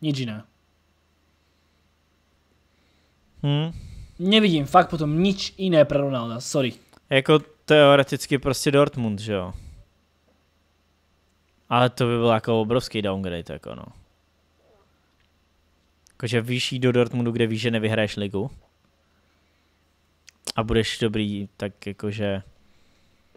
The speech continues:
Speaker 2: v lize mistrů něco si tam jako zahraješ, ale ty pičo, jako Ronaldo v Dortmundu by byl obrovský úlet.
Speaker 1: <laughs> Si to nevím představit,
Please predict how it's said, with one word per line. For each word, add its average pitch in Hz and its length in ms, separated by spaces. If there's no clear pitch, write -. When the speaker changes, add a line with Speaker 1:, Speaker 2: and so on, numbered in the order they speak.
Speaker 2:
v - 140
lize 107 220
mistrů 107 340
něco 107 280
si - 80
tam 110 160
jako 107 200
zahraješ, 104 680
ale 101 340
ty 117 140
pičo, - 360
jako 120 240
Ronaldo 110 360
v 107 40
Dortmundu 110 440
by 107 100
byl 110 160
obrovský 107 680
úlet. 87 500
Speaker 1:
<laughs> - 40
Si 135 80
to 175 100
nevím 135 280
představit, 117 480